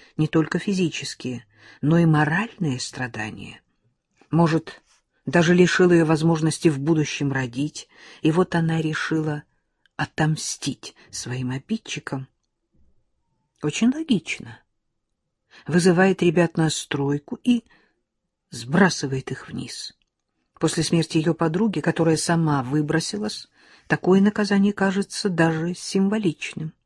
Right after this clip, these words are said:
Что только не придет в голову озлобленной девушке, но вчера и позавчера ее не было в Москве. А если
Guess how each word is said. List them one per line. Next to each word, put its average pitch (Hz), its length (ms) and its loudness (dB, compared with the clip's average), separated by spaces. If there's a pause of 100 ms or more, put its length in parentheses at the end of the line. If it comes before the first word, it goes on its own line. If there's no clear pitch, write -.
(1080)
Что - 200 -10
только - 300 -2
не 165 120 4
придет 156 400 0
в 147 100 -4
голову 151 500 2 (220)
озлобленной 143 880 0
девушке, 120 800 -10 (600)
но 160 220 4
вчера 151 720 -2 (200)
и 139 100 0
позавчера 165 760 -2
ее 170 260 4
не 160 180 4
было 170 220 -2
в 156 60 -6
Москве. 123 580 -12 (800)
А 170 140 2
если 170 640 2